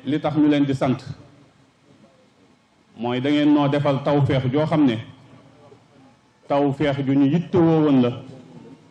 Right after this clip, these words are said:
di ko sàkku. Kon bi ngeen nu ko mayee, ak cant war na sunu diggante ak yéen. Tawfeex jooju nag weesu Cheikh Abdou Lahad mii nga xam ne képp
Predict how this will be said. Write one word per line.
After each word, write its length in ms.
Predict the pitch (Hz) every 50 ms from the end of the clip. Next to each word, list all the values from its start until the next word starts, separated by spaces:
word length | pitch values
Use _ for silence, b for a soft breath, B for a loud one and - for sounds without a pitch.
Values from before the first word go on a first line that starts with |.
| - - - - - - - 120
di 100 | 123 139
ko 100 | 156 143
sàkku. 320 | 139 - 127 - - 120 143 - - - - - - - - - - - - - - - - - -
Kon 180 | - 143 135 135
bi 60 | 131 147
ngeen 180 | 165 170 170 175
nu 80 | 175
ko 100 | 165 170
mayee, 340 | 156 160 156 147 127 117 107 - - - - - - _ _ - _ _ - _ _ - _ - -
ak 200 | 135 131 - -
cant 200 | 175 156 151 147 151
war 220 | 143 143 143 139 135
na 120 | 131 127
sunu 240 | 127 - 131 127 127
diggante 320 | 120 123 113 127 117 113 -
ak 100 | 104 110 113
yéen. 240 | 113 107 104 95 95 - - - _ _ _ _ _ _ _ _ _ _ _ _ _ _ _ _ _ _ _ _ _ _ _ _ _ _ _
Tawfeex 380 | 135 139 147 165 160 151 139
jooju 240 | 139 151 147 139 143
nag 160 | 135 131 131 127 127
weesu 360 | 147 156 151 147 151 143 139
Cheikh 220 | 139 - 151 143
Abdou 160 | 151 139 135 147
Lahad 180 | 147 143 139 131
mii 200 | 135 139 156 175
nga 120 | 175 170 160
xam 180 | - 160 151
ne 140 | 139 120 92 85 - - - _ _ _ _ _ _ _ _ _ _ _ _ _ _ _ _ _ _ _ _ _ _ _ _ _ _ _ _ _ _ 139 143 135 135 - _ _ _ _ _ _ _ _ _ _ _ _ _ _ -
képp 200 | 202 175 175